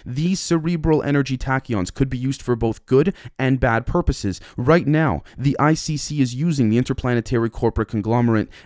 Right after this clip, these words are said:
uh, mineral mining processes to harness slave testing.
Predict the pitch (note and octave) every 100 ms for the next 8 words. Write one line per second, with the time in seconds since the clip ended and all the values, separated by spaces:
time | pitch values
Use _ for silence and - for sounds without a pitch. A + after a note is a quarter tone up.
0 | - A2+ G#2+ C#3+ D#3+ C#3+ C3+ B2+ C#3+ D#3
1 | C#3 A#2+ G2 G2 - G2 - - - D3+
2 | C#3+ - - F#3+ E3 F#2+ - - - -
3 | - C#3 E3+ - - - - G3 - -
4 | G#2+ D2+